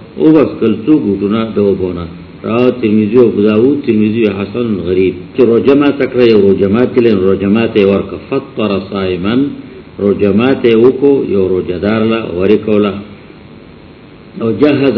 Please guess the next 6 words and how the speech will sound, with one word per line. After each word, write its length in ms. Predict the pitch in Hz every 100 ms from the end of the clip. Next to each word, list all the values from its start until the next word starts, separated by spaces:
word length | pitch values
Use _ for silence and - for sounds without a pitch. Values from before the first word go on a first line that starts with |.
| 113
غازیا، 400 | 120 127 101 98 98 95 - - 104
یا 140 | 110 110
تیار 320 | 113 117 139 139 127
که 100 | 135 117 - -
مجاهد، 500 | 92 98 95 110 127 - - - - -
فله 180 | 104